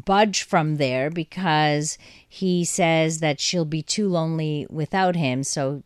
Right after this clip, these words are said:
he won't even consider, uh, I guess, moving in with her. And she's at a loss because she loves him but doesn't know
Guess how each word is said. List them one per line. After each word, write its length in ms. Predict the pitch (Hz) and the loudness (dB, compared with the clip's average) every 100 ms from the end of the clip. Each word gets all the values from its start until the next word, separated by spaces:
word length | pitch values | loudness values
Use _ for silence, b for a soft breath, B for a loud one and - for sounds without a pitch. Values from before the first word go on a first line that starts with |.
| - | -10
he 140 | 165 | -6
won't 200 | 170 165 | -2 -2
even 200 | 151 147 | -2 -6
consider, 800 | - 143 123 - 208 147 127 - - | -6 -8 -6 -6 -4 -2 -4 -8 -12
uh, 320 | 143 131 127 - - _ _ - | -8 -6 -8 -10 -16 _ _ -16
I 100 | 139 | -12
guess, 340 | 131 131 - - | -10 -8 -8 -8
moving 480 | 165 165 156 143 139 | -4 0 0 -2 -2
in 320 | 147 160 160 | -2 -4 -6
with 240 | - 139 - | -8 -8 -8
her. 340 | 110 95 190 - B B B | -10 -6 -8 -8 B B B
And 200 | 127 135 | -12 -8
she's 340 | - 151 139 135 - - - | -8 -8 -8 -10 -14 -20 -14
at 120 | 139 | -12
a 40 | 127 | -8
loss 380 | 143 139 143 | -4 -2 -4
because 260 | - - 139 | -6 -12 -10
she 160 | - 123 | -8 -8
loves 280 | 127 160 | -8 -10
him 240 | - 117 170 | -10 -10 -10
but 120 | 147 | -12
doesn't 320 | 139 143 139 | -12 -10 -8
know 280 | 127 117 117 | -6 -8 -10